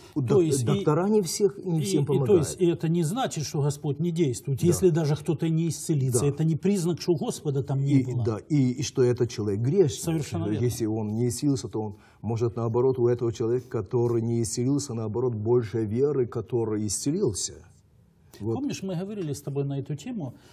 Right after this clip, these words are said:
Speaker 2: э, наверное, в прошлом году. Ш-, мы говорили, мы чуть поднимали эту тему. Лучше, чтобы человек ревновал в своей болезни об исцелении,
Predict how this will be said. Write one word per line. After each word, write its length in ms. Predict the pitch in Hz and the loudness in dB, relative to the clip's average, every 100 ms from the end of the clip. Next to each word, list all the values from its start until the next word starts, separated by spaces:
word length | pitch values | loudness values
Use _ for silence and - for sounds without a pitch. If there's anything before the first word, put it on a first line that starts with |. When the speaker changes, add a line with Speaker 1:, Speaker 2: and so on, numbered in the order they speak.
| - _ | -20 _
Speaker 2:
э, 260 | 139 135 139 143 135 123 | -8 -4 -2 -4 -6 -10
наверное, 480 | 151 151 151 156 151 | -10 -6 -4 -4 -4
в 60 | 147 | -6
прошлом 400 | 156 151 160 156 | -6 -6 -4 -4
году. 340 | 160 131 110 - - _ _ - - _ _ _ - | -4 -6 -10 -14 -20 _ _ -20 -20 _ _ _ -14
Ш-, 320 | 135 - 147 | -12 -10 -8
мы 200 | 135 156 | -2 0
говорили, 360 | 160 175 165 143 | 0 2 2 2
мы 120 | 160 | 0
чуть 200 | - 175 | -4 -10
поднимали 520 | - 165 190 175 139 | -8 -4 -4 -2 -4
эту 160 | 131 147 | -4 -8
тему. 340 | - 135 107 104 | -10 -10 -10 -4
Лучше, 640 | 131 185 208 - - 120 - _ _ - _ - _ _ _ | -2 -2 -4 -8 -14 -16 -18 _ _ -20 _ -20 _ _ _
чтобы 300 | - 156 143 | -8 -4 -4
человек 520 | - 160 165 165 135 127 | -4 -4 -4 -4 -4 -2
ревновал 600 | 143 147 151 156 113 110 | 0 0 -2 -4 -6 -8
в 60 | |
своей 360 | - 135 139 135 | -8 -2 0 0
болезни 800 | 117 147 151 135 113 113 104 - _ _ _ _ _ | 0 0 2 0 -4 -8 -14 -16 _ _ _ _ _
об 260 | - 156 120 - | -6 -6 -6 -4
исцелении, 1080 | 147 - - 156 151 175 135 110 101 98 | -4 -4 -6 -2 0 2 0 -6 -10 -16